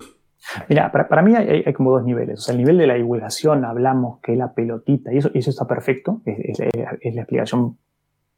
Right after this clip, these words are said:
divulgativa, porque es, eh, a ver, cuando uno habla en divulgación hay un montón de cosas que están mal. Eh, hay un montón de cosas que yo dije, spoilers alert, perdón para la gente que se clava, clavar una hora escuchando, que hay cosas que dije que están mal. Que sí, pero bueno,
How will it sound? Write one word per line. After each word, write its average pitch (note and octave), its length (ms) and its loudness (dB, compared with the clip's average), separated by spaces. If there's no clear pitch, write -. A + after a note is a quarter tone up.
divulgativa, A2+ 800 2
porque - 140 0
es, E3+ 80 -2
eh, - 260 -4
a A#2 60 -14
ver, A2+ 140 -16
cuando C#3 220 2
uno F#3 100 4
habla D3+ 160 2
en B2 80 0
divulgación B2 580 2
hay C3 80 2
un B2+ 60 4
montón A#2 160 0
de C#3 60 2
cosas D3+ 160 0
que - 80 -4
están A#2+ 260 -6
mal. A#2+ 400 0
Eh, A2 240 -6
hay B2 100 0
un A2+ 60 -2
montón B2 180 2
de D3+ 40 -2
cosas D3+ 140 0
que A2+ 100 -8
yo - 160 -6
dije, C#3+ 320 -4
spoilers D3+ 500 0
alert, B2+ 300 0
perdón B2 200 -2
para C3 140 -2
la A#2 80 -2
gente C3 220 0
que A#2+ 100 -6
se - 100 -16
clava, B2 240 -4
clavar B2 240 0
una B2 140 0
hora C3 160 2
escuchando, D3 420 0
que B2 60 0
hay A#2 40 -2
cosas D3+ 180 -4
que - 60 -4
dije C#3+ 180 -2
que A#2+ 100 -10
están A#2+ 200 -4
mal. A#2 340 0
Que A3+ 100 -14
sí, - 120 -20
pero - 140 -2
bueno, C3 220 0